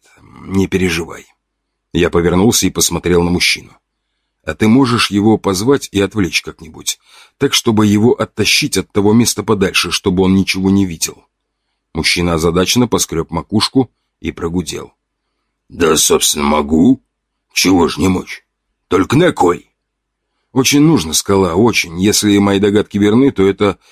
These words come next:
поможет нам побыстрее выбраться из этой локации. Ты же видел ту штуку, от которой мы убегали?» Я внимательно посмотрел мужчине в глаза. «Видел?» кивнул он. «Ну так вот, это называется аннигиляция. Она уничтожит всё, вообще всё.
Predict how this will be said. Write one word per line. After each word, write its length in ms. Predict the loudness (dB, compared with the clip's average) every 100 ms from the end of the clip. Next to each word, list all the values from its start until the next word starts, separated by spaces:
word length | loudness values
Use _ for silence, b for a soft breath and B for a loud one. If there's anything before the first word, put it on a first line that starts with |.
| b b
поможет 480 | 0 2 2 0 0
нам 160 | 0
побыстрее 520 | 2 0 0 2 2
выбраться 420 | 4 2 2 2 0
из 160 | 2
этой 180 | 0 2
локации. 680 | 2 2 -2 -2 -4 -6 -10
Ты 180 | -2 0
же 160 | 2
видел 320 | 2 2 0
ту 140 | -4 -8
штуку, 440 | -8 -10 -16 -20 _ b b b
от 160 | -6
которой 340 | -4 -2 0 2
мы 160 | 2
убегали?» 520 | 2 0 0 -4 -6 -20 _ _ _ -4
Я 160 | 0
внимательно 560 | 2 2 0 0 0 0
посмотрел 500 | 0 -6 -6 -4 0
мужчине 400 | 0 -2 -6 -8
в 60 | -12
глаза. 460 | -10 -8 -8 -10 _ _ _ _ _ _
«Видел?» 720 | -6 -2 0 0 0 -2 -2 _ _ _ _ _
кивнул 420 | -6 -6 -6 -8
он. 220 | -10 -12 _ _ _ b b b
«Ну 120 | -2
так 160 | 0 2
вот, 220 | 2 2
это 160 | 2 2
называется 540 | 2 4 2 2 2
аннигиляция. 640 | 2 4 4 2 0 -4 -2
Она 200 | 0 2
уничтожит 640 | 2 2 2 0 0 -2
всё, 360 | -2 0 0 2
вообще 420 | 0 0 0 0
всё. 420 | 0 0 0 -4